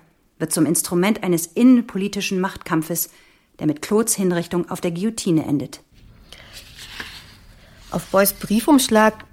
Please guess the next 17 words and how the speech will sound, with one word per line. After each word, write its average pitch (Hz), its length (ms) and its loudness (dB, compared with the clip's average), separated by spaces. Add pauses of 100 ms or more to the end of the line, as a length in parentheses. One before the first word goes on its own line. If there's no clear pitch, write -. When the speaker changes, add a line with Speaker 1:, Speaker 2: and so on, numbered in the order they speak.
(140)
Speaker 2:
lese 190 300 0
ich 196 140 -4
noch 185 180 2
einen 165 220 0
Namenszusatz. 165 880 2 (1400)
Redner 160 480 4
des 151 240 -2
Menschengeschlechts. 151 1120 0 (960)
Hier. 160 540 -8 (1120)
Hm. 131 260 -2 (1080)
Der 170 120 4
Beiname 185 480 4
entstand 170 360 2
aus 175 80 0
einer 165 240 2
theatralen 165 540 -2
Aktion, 165 800 0